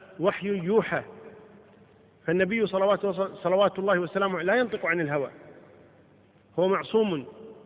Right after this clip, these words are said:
صلوات الله وسلامه عليه. فإذا أخبر صلوات الله وسلامه عليه بعدم الخروج، ما أخبر هذا ليوجد في الأمة الضعف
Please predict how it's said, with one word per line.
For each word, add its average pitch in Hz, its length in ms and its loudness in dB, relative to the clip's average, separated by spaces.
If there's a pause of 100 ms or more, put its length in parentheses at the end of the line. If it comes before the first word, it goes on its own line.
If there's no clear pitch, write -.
(220)
صلوات 185 440 2
الله 180 220 0
وسلامه 160 520 -2
عليه. 139 220 0 (1300)
فإذا 208 400 4
أخبر 208 260 0
صلوات 196 400 0
الله 202 200 2
وسلامه 190 440 -2
عليه 190 100 0
بعدم 196 420 2
الخروج، 196 540 0 (560)
ما 226 200 2
أخبر 190 280 0
هذا 208 520 2 (640)
ليوجد 180 800 -2 (320)
في 175 60 -4
الأمة 220 760 -4 (680)
الضعف 160 480 0